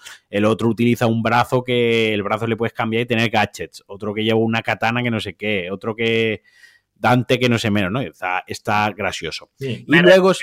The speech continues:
Speaker 2: recordó
Speaker 1: ¿sí?
Speaker 2: mucho a eso, porque sí que lo he jugado y
Speaker 1: Ah,
Speaker 2: me
Speaker 1: sí que lo has jugado, vale, vale.
Speaker 2: Y me, me recordó muchísimo a eso, porque sí que es verdad que como son dos estrategias completamente diferentes.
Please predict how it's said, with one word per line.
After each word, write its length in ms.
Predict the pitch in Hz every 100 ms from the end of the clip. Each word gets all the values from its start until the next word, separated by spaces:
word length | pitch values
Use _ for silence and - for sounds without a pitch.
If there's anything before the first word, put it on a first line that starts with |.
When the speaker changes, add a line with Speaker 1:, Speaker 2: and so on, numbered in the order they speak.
| - 151
Speaker 2:
recordó 220 | 156 135
Speaker 1:
¿sí? 160 | 143 143 139
Speaker 2:
mucho 180 | 185
a 80 | 131
eso, 180 | 127 196
porque 240 | 170 135 123
sí 120 | 131
que 60 | 143
lo 100 | 143
he 20 |
jugado 460 | 143 123 123 180 -
y 60 |
Speaker 1:
Ah, 120 | 143 160
Speaker 2:
me 40 |
Speaker 1:
sí 140 | 143
que 60 | 135
lo 40 |
has 80 | 147
jugado, 240 | 139 143 131
vale, 180 | 131
vale. 340 | 113 110 90 _ _ -
Speaker 2:
Y 120 | 165
me, 180 | 156 135 156
me 140 | 147
recordó 340 | 143 143 135
muchísimo 480 | 143 175 185 180 139
a 40 | 147
eso, 200 | 175 127
porque 220 | 120 123
sí 120 | 131
que 80 | 156
es 60 |
verdad 240 | 165 151 147
que 100 | 185
como 220 | 151 113
son 240 | 131 160 - -
dos 220 | 117 135
estrategias 500 | 160 160 147 156 185
completamente 720 | 185 151 127 131 143 135 131 156
diferentes. 720 | 147 123 113 123 120 90